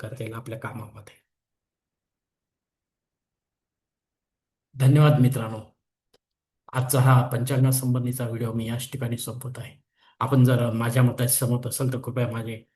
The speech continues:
धर्मकरम चॅनल सबस्क्राईब करा, लाईक करा, आपले कुटुंब व मित्रपरिवारासह शेअर करा, तसेच कमेंट्स बॉक्समध्ये आपले मत अवश्य नोंदवा.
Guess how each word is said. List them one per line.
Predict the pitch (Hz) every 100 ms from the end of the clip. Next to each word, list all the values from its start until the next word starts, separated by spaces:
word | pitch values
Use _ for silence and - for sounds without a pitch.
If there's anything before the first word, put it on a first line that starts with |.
| _ _
धर्मकरम | 120 143 151 139 127
चॅनल | 123 120 117
सबस्क्राईब | - 123 117 117 -
करा, | 110 110
लाईक | 110 123 -
करा, | 135
आपले | 117 123 123
कुटुंब | 127 135 123
व | 120
मित्रपरिवारासह | 123 131 127 120 113 110 - 127
शेअर | - 123 -
करा, | - 127 _ _ _ _
तसेच | 131 135 131
कमेंट्स | 131 147 165 -
बॉक्समध्ये | 127 - 120 113
आपले | 110 -
मत | 113 -
अवश्य | 110 113 -
नोंदवा. | 117 113 -